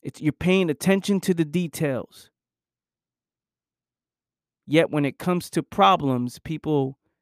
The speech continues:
tend to respond in old ways. "Oh, I already know this because I've experienced it before." But who you were before is not who you are now.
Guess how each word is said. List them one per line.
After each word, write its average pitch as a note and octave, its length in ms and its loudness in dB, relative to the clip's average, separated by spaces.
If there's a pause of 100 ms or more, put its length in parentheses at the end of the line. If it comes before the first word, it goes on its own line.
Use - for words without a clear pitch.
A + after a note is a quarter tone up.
(120)
tend D3+ 300 0
to C#3 480 0
respond C#3+ 640 2
in B2 100 2
old C3+ 220 4
ways. - 560 -4 (100)
"Oh, A3+ 120 -2
I G#3 100 0
already D3 260 0
know C3 220 2
this B2+ 240 -2
because B2 260 -8
I've A#2 140 -6
experienced B2 520 -2
it A2+ 60 -4
before." A#2+ 480 -4 (460)
But C3+ 80 2
who D#3 240 4
you D3+ 200 4
were D3 280 6
before C3 840 6 (1300)
is C3+ 160 -6
not D3+ 240 2
who D#3 160 2
you C#3+ 300 4
are B2+ 180 4
now. C3+ 380 -2